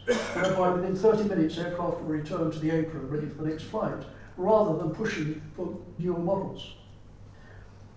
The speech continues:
So at Geth-, Geddes' death in nineteen thirty-seven, it's unsurprising that the airline comes under widespread criticism, with Conservative M P and active pilot Robert Perkins telling the House of Commons,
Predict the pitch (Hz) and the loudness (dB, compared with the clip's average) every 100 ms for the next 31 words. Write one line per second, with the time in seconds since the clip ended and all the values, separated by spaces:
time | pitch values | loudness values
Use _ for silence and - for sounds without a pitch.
0 | - - - - - - - 214 214 208 | -20 -18 -18 -18 -18 -18 2 4 6 6
1 | - 214 - - 208 202 - - 208 - | 4 4 4 0 6 6 6 4 2 2
2 | 170 165 170 175 156 185 156 160 - 202 | 2 0 0 0 -2 -2 -4 -4 0 2
3 | 147 147 - 165 190 - - 180 202 - | 2 -2 -4 -4 -6 -8 -10 -2 -2 0
4 | - 180 151 139 147 135 151 156 165 156 | -4 -2 -2 -2 -4 -6 -4 -2 2 2
5 | 156 160 156 151 156 143 147 160 - 151 | 0 0 -2 -2 -2 -2 -2 -2 -2 -6
6 | 147 156 131 - 139 - - - - - | -6 -6 -8 -8 -10 -10 -12 -16 -18 -20
7 | - - 147 165 160 170 151 151 156 - | -12 -8 -6 -4 -2 -2 0 2 2 2
8 | 160 147 - - - 156 147 135 156 - | 2 2 0 -4 -8 -2 2 4 4 0
9 | 170 - - 190 190 185 123 - - 180 | -4 -8 -6 0 0 0 -4 -6 -4 -4
10 | 175 151 160 - 185 175 156 160 | -2 -2 -2 -4 -2 2 2 0